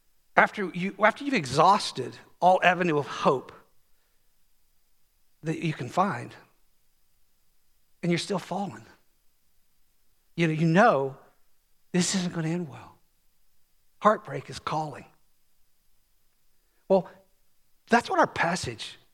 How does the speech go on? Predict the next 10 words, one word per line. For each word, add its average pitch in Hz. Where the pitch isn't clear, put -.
is -
about 151
this -
morning. 120
It, -
it's 254
about 247
what 208
to 269
do. 156